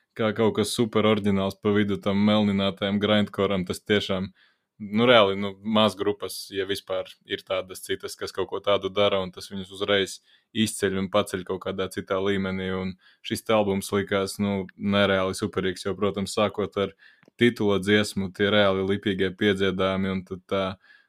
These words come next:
ceturtā dziesma, par kuru es jau runāju arī pagājušā mēneša sērijā, vienīgi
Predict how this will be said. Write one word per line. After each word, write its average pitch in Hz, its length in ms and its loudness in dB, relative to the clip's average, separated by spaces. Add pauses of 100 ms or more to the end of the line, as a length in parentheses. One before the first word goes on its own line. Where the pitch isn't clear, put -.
(140)
ceturtā 113 500 0
dziesma, 101 640 0
par 98 240 -6
kuru 98 300 -4
es 98 100 -6
jau 98 160 -2
runāju 98 380 2
arī 95 160 0
pagājušā 101 500 0
mēneša 101 440 -2
sērijā, 101 420 0
vienīgi 101 480 0